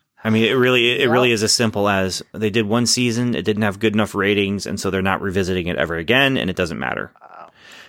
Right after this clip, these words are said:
Speaker 1: Uh, whereas with Agents
Speaker 2: I
Speaker 1: of
Speaker 2: liked
Speaker 1: shield,
Speaker 2: it.
Speaker 1: oh, it, no, it, it was a decent season, you know, but
Speaker 3: It was some
Speaker 1: it
Speaker 3: good and bad.
Speaker 2: I just love Black Bolt. He's a cool character.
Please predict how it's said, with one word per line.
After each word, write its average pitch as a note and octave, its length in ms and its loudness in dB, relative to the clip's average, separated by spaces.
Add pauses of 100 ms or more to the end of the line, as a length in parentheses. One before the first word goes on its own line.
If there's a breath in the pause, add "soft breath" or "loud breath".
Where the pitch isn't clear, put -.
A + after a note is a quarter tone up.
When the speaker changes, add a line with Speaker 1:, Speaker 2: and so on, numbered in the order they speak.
(160)
Speaker 1:
Uh, - 120 -2 (100)
whereas G#2+ 400 2
with G#2+ 120 2
Agents C3+ 300 4
Speaker 2:
I F#3 60 4
Speaker 1:
of F3 60 4
Speaker 2:
liked D#3+ 100 4
Speaker 1:
shield, A2+ 320 2
Speaker 2:
it. A2+ 120 -6 (420)
Speaker 1:
oh, C3+ 100 0
it, - 420 -6
no, D3 300 2
it, - 220 -4 (160)
it - 60 2
was B2 200 0 (560)
a F#2+ 80 -6
decent A2+ 360 0
season, B2+ 440 0 (160)
you G#2 160 -4
know, G#2+ 240 2
but F#2+ 300 0 (420)
Speaker 3:
It - 160 -20 (540)
was G#3+ 160 -12
some G#3+ 100 2
Speaker 1:
it - 80 0
Speaker 3:
good D3 140 -14
and C3 80 -20
bad. C3 320 -14 (960)
Speaker 2:
I A#3+ 140 2
just B3 220 0
love E3+ 220 2
Black C3+ 420 -4
Bolt. A#2 220 -4 (300)
He's D3+ 160 -2
a C3 60 -2
cool D#3 260 0
character. A#2 680 -4